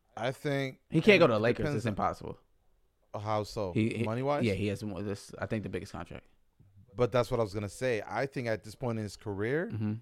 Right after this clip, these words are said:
Speaker 1: he's willing to take a pay cut for the ring.
Speaker 2: No, he's already
Speaker 1: If he really wants
Speaker 2: he's
Speaker 1: it.
Speaker 2: already signed. He can't. Like, he has three years left on his deal. He can't re-, lose that money. Whoever
Speaker 1: He just pushed to be released, though.
Speaker 2: <clears throat>
Speaker 1: At least that's
Speaker 2: No,
Speaker 1: the, that's
Speaker 2: he,
Speaker 1: what
Speaker 2: he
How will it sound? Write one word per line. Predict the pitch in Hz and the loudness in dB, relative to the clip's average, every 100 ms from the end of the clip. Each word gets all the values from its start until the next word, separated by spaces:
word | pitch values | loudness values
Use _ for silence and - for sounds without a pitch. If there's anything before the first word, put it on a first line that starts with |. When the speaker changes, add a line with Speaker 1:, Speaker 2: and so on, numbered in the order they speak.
| - | -10
Speaker 1:
he's | - 127 101 | -10 -8 -4
willing | 123 117 | -2 -2
to | 101 | -4
take | 104 | -6
a | 95 | -6
pay | 113 101 | -4 -4
cut | 101 | -6
for | - 90 | -8 -8
the | |
ring. | 87 101 87 - - - | -6 -6 -8 -12 -14 0
Speaker 2:
No, | 147 | 2
he's | 170 247 | 4 4
already | 143 202 | 8 12
Speaker 1:
If | 202 - | 12 12
he | |
really | 156 139 | 6 6
wants | 113 101 | 2 2
Speaker 2:
he's | 135 | 4
Speaker 1:
it. | 147 | 4
Speaker 2:
already | 131 | 4
signed. | 110 131 117 78 | 0 -2 -2 -6
He | 104 | -10
can't. | 98 120 101 - - _ _ _ _ - | -6 -6 -6 -12 -20 _ _ _ _ -8
Like, | 95 | -4
he | 127 | -2
has | 117 | -2
three | 123 117 | 0 0
years | 117 104 | 0 -2
left | 113 113 | -4 -4
on | |
his | 101 95 | -6 -6
deal. | 95 - - _ _ | -8 -8 -16 _ _
He | 104 | -10
can't | - 104 92 | -6 -8 -8
re-, | 98 | -10
lose | 92 104 98 | -8 -8 -8
that | 90 | -10
money. | 95 101 107 _ _ _ _ _ _ _ | -10 -12 -14 _ _ _ _ _ _ _
Whoever | - 120 117 | -2 0 0
Speaker 1:
He | |
just | 135 139 - | -2 -6 -2
pushed | 147 - | -4 -2
to | 135 120 | -4 -4
be | 117 | -2
released, | 113 113 160 - | -4 -4 -6 -6
though. | 90 110 107 | -10 -10 -14
Speaker 2:
<clears throat> | - | -12
Speaker 1:
At | 104 | -8
least | 110 117 | -6 -6
that's | - 117 | -2 0
Speaker 2:
No, | 131 113 101 | 2 2 0
Speaker 1:
the, | |
that's | 113 113 | -4 -6
Speaker 2:
he, | 113 | -8
Speaker 1:
what | |
Speaker 2:
he | 113 | -6